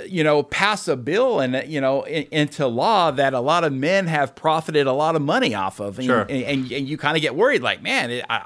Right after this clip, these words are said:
Speaker 1: I don't wanna upset anybody. I just want to protect all veterans
Speaker 2: Yeah.
Speaker 1: from ever going through this. I, you know,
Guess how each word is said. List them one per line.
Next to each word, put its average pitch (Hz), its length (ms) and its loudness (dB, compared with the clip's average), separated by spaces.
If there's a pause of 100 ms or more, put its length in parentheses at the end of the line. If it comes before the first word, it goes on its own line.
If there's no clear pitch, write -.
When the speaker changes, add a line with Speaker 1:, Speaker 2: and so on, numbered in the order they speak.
Speaker 1:
I 151 60 4
don't 185 140 0
wanna 151 200 0
upset 147 340 -2
anybody. 131 360 -2
I 143 120 0
just 208 200 -8
want 143 300 -2
to - 60 -20
protect - 420 -4 (320)
all 175 220 4
veterans 165 520 2 (140)
Speaker 2:
Yeah. 202 140 -4
Speaker 1:
from 175 180 2
ever 170 220 4
going 151 300 2
through 135 180 -2
this. 214 240 2
I, 135 100 2
you 160 160 -4
know, 127 220 -2